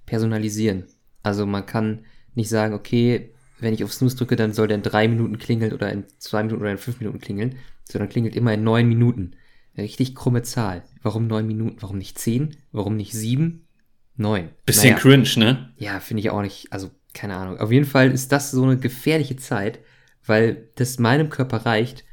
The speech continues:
Speaker 1: um nochmal wieder zu schlafen.
Speaker 2: Ja, ja.
Speaker 1: Äh, irgendwie. Und deswegen k-, verklatsche ich jedes Mal, wenn der Wecker klingelt, so,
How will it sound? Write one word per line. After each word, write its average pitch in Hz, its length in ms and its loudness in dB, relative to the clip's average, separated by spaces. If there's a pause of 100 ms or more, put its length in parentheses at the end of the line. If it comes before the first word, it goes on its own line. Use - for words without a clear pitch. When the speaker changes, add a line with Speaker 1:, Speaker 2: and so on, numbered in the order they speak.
(160)
Speaker 1:
um 113 180 2
nochmal 131 320 2
wieder 117 180 0
zu - 160 -10
schlafen. 127 760 -6
Speaker 2:
Ja, 110 380 6
ja. 110 240 6
Speaker 1:
Äh, 107 60 2
irgendwie. 101 320 -2
Und 104 160 -2
deswegen 123 560 2 (480)
k-, - 180 -4
verklatsche - 640 -2
ich 131 100 -2
jedes 131 320 2
Mal, 120 300 2
wenn 107 140 -2
der 107 120 -2
Wecker 110 460 -6
klingelt, 104 320 -6
so, 107 200 -8